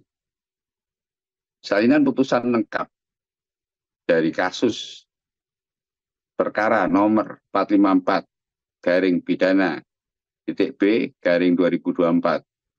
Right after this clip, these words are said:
garing P N S B Y belum diterima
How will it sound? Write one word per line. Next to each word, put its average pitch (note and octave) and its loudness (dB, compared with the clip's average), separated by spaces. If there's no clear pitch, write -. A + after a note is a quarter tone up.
garing E2+ 0
P - -4
N D#2+ -2
S - -6
B - -10
Y E2 2
belum A#2 2
diterima F#2 0